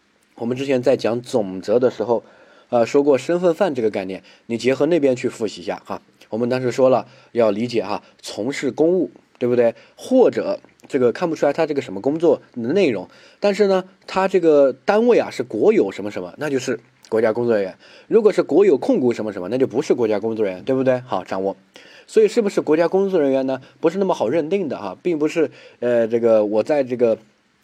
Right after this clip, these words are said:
国家机关里面就一定是，不一定啊。万一我扫地的呢？我只是保安呢，对不对？哈，所以这些呢都是需要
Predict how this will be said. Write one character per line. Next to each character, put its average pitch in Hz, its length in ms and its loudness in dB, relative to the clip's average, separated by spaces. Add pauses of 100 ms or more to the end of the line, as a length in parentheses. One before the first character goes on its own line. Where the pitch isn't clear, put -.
(180)
国 123 120 0
家 139 100 4
机 135 140 0
关 151 140 4
里 131 40 -2
面 117 120 -4
就 110 100 -2
一 98 160 -6
定 151 160 0
是， 104 220 -10
不 123 100 -4
一 135 80 0
定 160 140 -2
啊。 135 80 -2
万 151 120 -2
一 151 40 0
我 156 100 2
扫 104 180 -2
地 170 160 0
的 147 100 2
呢？ 113 200 -6
我 127 140 -2
只 127 100 -8
是 131 80 -4
保 98 140 -2
安 135 180 -2
呢， 139 180 -4
对 147 120 2
不 131 80 2
对？ 127 160 2
哈， 101 240 -6 (360)
所 - 160 2
以 190 40 4
这 208 120 2
些 170 140 2
呢 151 80 -2
都 156 140 2
是 143 120 -2
需 131 160 -4
要 123 200 2